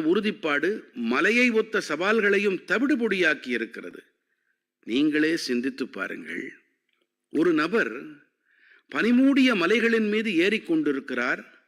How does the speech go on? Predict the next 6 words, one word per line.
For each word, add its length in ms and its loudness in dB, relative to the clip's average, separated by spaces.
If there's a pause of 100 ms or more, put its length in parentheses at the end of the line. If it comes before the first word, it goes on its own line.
(540)
அங்கே 320 2
மூச்சு 440 0
விடுவதே 440 0
கடினமான 640 -2
பணியாக 520 -4
இருக்கிறது. 560 -10